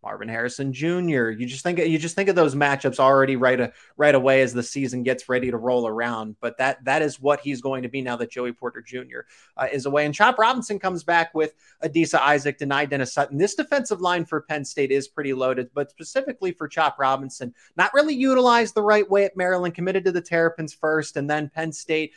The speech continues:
the second he was in the transfer portal, already had a great rapport with him, and the Nittany Lions were a destined landing spot for him when those conversations had happened in Penn State with the promise of, "Hey, let's get you back into more of a position that you're comfortable with, a hand in the dirt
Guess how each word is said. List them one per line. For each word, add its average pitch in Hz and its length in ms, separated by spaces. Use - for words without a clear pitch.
the 135 80
second 165 340
he 151 140
was 151 140
in 151 100
the 143 80
transfer 143 420
portal, 135 440
already 147 320
had 143 180
a 127 40
great 131 280
rapport 160 400
with 170 160
him, 165 160
and 147 100
the 139 40
Nittany 143 300
Lions 135 420
were 131 220
a 131 160
destined 135 520
landing 123 380
spot - 360
for 123 120
him 120 240
when 135 140
those 131 160
conversations 123 720
had 120 120
happened 120 360
in 117 100
Penn 131 200
State 185 240
with 147 160
the 127 80
promise 143 420
of, 131 140
"Hey, 143 160
let's 135 200
get 170 240
you 185 80
back 156 360
into 156 180
more 139 240
of 135 80
a 135 60
position 123 480
that 131 120
you're 117 120
comfortable 196 640
with, 135 200
a 131 140
hand 175 300
in 208 80
the 208 80
dirt 175 340